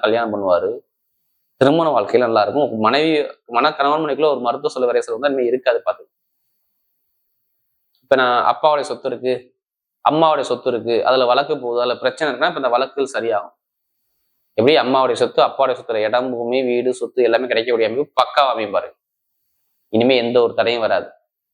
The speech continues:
இப்ப இடம் வாங்குறது, சொத்து வாங்குறது, பூமி வாங்கக்கூடியவங்க எல்லாமே பர்ஃபெக்டா அமையும். எந்த ஒரு கெட்டதும் உங்களுக்கு நடக்காது. நல்ல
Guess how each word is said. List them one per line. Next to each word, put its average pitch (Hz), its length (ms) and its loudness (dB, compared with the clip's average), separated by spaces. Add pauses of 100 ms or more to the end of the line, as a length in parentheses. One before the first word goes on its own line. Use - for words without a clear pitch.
(720)
இப்ப 127 180 4
இடம் 135 180 2
வாங்குறது, 123 320 0
சொத்து 135 240 2
வாங்குறது, 123 320 0
பூமி 131 220 0
வாங்கக்கூடியவங்க 120 520 0
எல்லாமே 131 180 -2 (120)
பர்ஃபெக்டா 143 400 0
அமையும். 101 240 -12 (1040)
எந்த 127 220 4 (100)
ஒரு 113 100 0 (100)
கெட்டதும் 143 320 0
உங்களுக்கு 110 260 -2
நடக்காது. 123 260 0 (100)
நல்ல 123 120 0